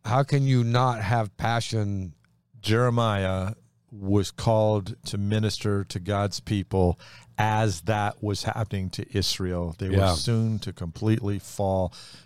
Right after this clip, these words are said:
Speaker 2: to Babylon, and he was called the weeping prophet. And that's where we are. This passion that we feel,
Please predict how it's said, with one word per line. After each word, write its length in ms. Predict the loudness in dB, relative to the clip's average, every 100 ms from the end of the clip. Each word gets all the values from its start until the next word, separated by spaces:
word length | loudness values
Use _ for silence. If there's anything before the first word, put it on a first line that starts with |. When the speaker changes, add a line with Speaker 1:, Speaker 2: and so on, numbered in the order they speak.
| -10
Speaker 2:
to 120 | -6
Babylon, 680 | -4 -2 -2 -4 -4 -4 -6 -8 _
and 340 | -2 0 0
he 340 | -2 -2 0 0
was 340 | 0 0 -2
called 600 | -2 2 4 4 0 -4 -14 _ _
the 140 | -4
weeping 600 | -2 -2 -2 -2 -4 -4
prophet. 520 | -4 -6 -6 -10 -16 -16 -18 -20 -20 -14 -8
And 100 | -2
that's 300 | -2 -2 -4
where 200 | -4 -4
we 300 | -6 -8 -8
are. 400 | -6 -6 -6 -10 -16 -8
This 200 | -4 -4 -4
passion 760 | -6 -2 0 0 -2 -2 -4
that 240 | -4 -4 -4
we 200 | -6 -8
feel, 760 | -6 -4 0 2 2 0 -2